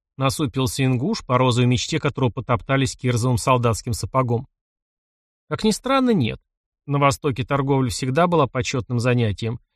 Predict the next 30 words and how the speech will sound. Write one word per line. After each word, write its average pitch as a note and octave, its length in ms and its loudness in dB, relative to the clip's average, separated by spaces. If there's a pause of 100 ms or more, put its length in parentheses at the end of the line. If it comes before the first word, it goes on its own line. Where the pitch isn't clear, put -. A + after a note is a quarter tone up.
(120)
Если A3+ 240 -4
советская G#3 520 -2
власть F#3 300 -2
не F#3 80 -6
смогла F#3 460 0
перевоспитать C3+ 760 -2
Нохчи C#3 400 0
и C3 60 2
Галга, D3 520 0 (240)
то D3 120 2
мне F3 220 4
и - 20 -2
подавно D3+ 480 2
это B2+ 160 -4
не B2 100 0
удастся. B2 600 -6
Тем F#3 200 2
более, B3+ 220 2
что G3 200 -4
вы G#3+ 100 0
не G#3 100 2
одиноки. D3+ 640 -2 (240)
Весь C#3+ 240 0
Кавказ G3 500 0
и F3+ 60 -2
Средняя D3 540 0
Азия E3+ 200 0
точно F3 400 -4
такие A#2+ 400 -2
же. B2 220 -6